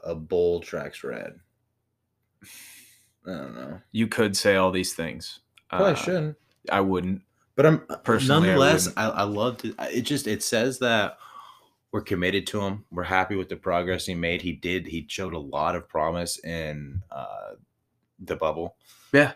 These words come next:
Speaker 1: Especially
Speaker 2: Oh, he
Speaker 1: those,
Speaker 2: was
Speaker 1: those early
Speaker 2: dope.
Speaker 1: games.
Speaker 2: What is a three-year deal? So we gave him?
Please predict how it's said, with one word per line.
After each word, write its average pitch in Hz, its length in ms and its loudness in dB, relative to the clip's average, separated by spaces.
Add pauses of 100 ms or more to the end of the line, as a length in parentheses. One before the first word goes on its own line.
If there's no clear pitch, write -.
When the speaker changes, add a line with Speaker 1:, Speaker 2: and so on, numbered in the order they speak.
Speaker 1:
Especially 87 440 -4
Speaker 2:
Oh, 127 60 2
he 139 60 8
Speaker 1:
those, 120 80 6
Speaker 2:
was - 160 -2
Speaker 1:
those - 260 -8
early 85 240 -4
Speaker 2:
dope. 113 220 8
Speaker 1:
games. 90 380 -6
Speaker 2:
What 131 120 4
is 113 120 4
a 110 60 4
three-year 117 420 4
deal? 113 360 2 (400)
So 117 140 2
we 113 100 4
gave 113 200 6
him? 135 140 -2